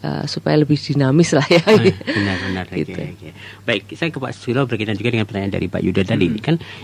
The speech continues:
Speaker 2: ini, eh, dari segi pemanfaatan ya berarti terhadap benda
Speaker 3: Iya,
Speaker 2: cagar budaya itu
Speaker 3: pemanfaatan,
Speaker 2: tadi
Speaker 3: ya.
Speaker 2: ya. Nah, berarti memang ada batas-batasannya ya. Ini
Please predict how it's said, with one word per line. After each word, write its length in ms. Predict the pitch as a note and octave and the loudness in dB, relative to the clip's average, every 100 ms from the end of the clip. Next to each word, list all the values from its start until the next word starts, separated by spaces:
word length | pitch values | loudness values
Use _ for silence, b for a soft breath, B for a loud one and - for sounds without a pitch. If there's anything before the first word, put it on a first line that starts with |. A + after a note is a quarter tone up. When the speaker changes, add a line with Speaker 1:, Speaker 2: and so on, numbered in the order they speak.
| - | 2
Speaker 2:
ini, 120 | G3 - - - - | 4 4 -6 -20 -18
eh, 240 | - A2+ A2 | 0 2 4
dari 300 | G#2+ G#2+ A#2 | 4 4 2
segi 320 | - G#2+ A2+ | 2 0 0
pemanfaatan 800 | - A2+ A2 G#2 - A#2+ B2 G2 | 2 2 2 0 -4 -2 0 0
ya 160 | F2 F#2 | 0 -4
berarti 320 | F2+ E2+ F#2+ - | -6 -4 -6 -6
terhadap 300 | - F#2+ F#2+ - | -6 -2 -4 -2
benda 220 | F#2+ F#2+ | 2 4
Speaker 3:
Iya, 100 | G2 F#2+ | 4 2
Speaker 2:
cagar 160 | G2 | 0
budaya 380 | G2 G#2 - F2+ | 0 2 4 4
itu 80 | F2 | 2
Speaker 3:
pemanfaatan, 260 | G2 G2 D#2 | 0 2 2
Speaker 2:
tadi 80 | |
Speaker 3:
ya. 80 | F2 | 2
Speaker 2:
ya. 80 | F2 F2+ | 2 0
Nah, 120 | E2+ - - | 0 -4 -6
berarti 240 | - A#2 | -2 4
memang 200 | G3+ E3 C#3 | 6 6 6
ada 140 | A#2+ | 4
batas-batasannya 880 | G#2+ G#2 G#2 - G2 G2 - G2+ G2 | 2 0 0 -2 -2 -2 0 2 2
ya. 140 | F2+ G2 | 2 0
Ini 400 | - G2 G#2 | 0 2 2